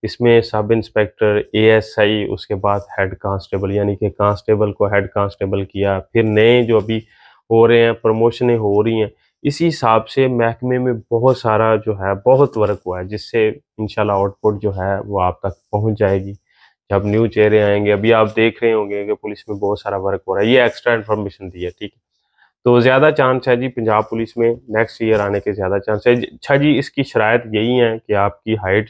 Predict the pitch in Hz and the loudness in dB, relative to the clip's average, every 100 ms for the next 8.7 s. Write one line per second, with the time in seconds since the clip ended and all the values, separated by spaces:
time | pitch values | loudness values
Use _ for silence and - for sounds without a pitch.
0 | - 104 95 98 98 98 - 98 _ - | -4 -2 -2 -4 -6 -6 -6 -10 _ -4
1 | 104 113 107 - _ _ _ _ _ - | -2 -2 -4 -18 _ _ _ _ _ -4
2 | 110 110 110 110 110 120 113 113 120 113 | 0 4 2 2 0 4 4 4 4 2
3 | - 110 104 135 127 110 104 - _ _ | -2 -2 -2 -2 -2 0 -2 -4 _ _
4 | _ _ _ _ _ 117 117 120 113 104 | _ _ _ _ _ 2 4 6 4 2
5 | - 110 98 101 - 117 120 117 120 107 | -2 -8 -4 -6 -6 -6 -6 -4 -4 -4
6 | 101 110 107 110 - 113 117 127 127 110 | -2 -2 2 0 -2 0 2 2 2 2
7 | 104 107 110 117 113 131 127 110 117 104 | 2 2 4 2 2 0 0 -2 -4 -4
8 | 104 110 - 104 95 90 85 | 0 0 0 -2 -2 -4 -10